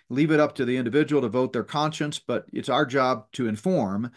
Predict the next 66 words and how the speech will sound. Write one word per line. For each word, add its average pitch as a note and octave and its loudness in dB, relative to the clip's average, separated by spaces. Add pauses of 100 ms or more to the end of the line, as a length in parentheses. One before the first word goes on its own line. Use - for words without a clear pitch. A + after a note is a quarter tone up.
(260)
and A#2+ -2
I B2 0
absolutely C3+ -2
think A#2+ -4
we A#2 0
ought A2+ 0
to G#2+ -2
be G#2 -2
doing G#2+ -2
that. G#2 -4 (320)
Now, C3+ -2
you F#3 -2
know, C#3+ 2
I C#3+ 2
think, D3 -2 (440)
uh, - -12
you D3 -4
know, C3 -6 (480)
people, D3 2 (480)
uh, E3 -8
okay, D#3+ 2
one G3+ 6
last F3+ 2
question, C3 -2
'cause B2+ 0
I C3+ 4
know C3 2
we're A#2+ 4
over A#2 0
time, G2 -4
but F#2 -6
one E3 2
last D#3+ 0
question, A#2+ -4 (400)
'cause C3 -4
I C3+ 2
know C3+ 2
you'll C3+ 4
have C3+ 0
your A#2+ -2
finger B2 0
on A#2 -2
the G#2+ -2
pulse B2 -2
of G#2 -6
this. E2+ -10 (440)
You - -4
know, D3+ -2
the C#3+ 4
definition E3+ 2
of, B2+ -2
of C3 -2
insanity C3 -2
is G#2+ -2
doing C3+ 0
the B2+ -2
same C#3 -2
thing B2+ -4
over B2 0
and A#2 -2
over A#2 -2
and A2+ -2
expecting A#2+ -6
different G#2 -6
results, G#2 -6
right? B2+ 0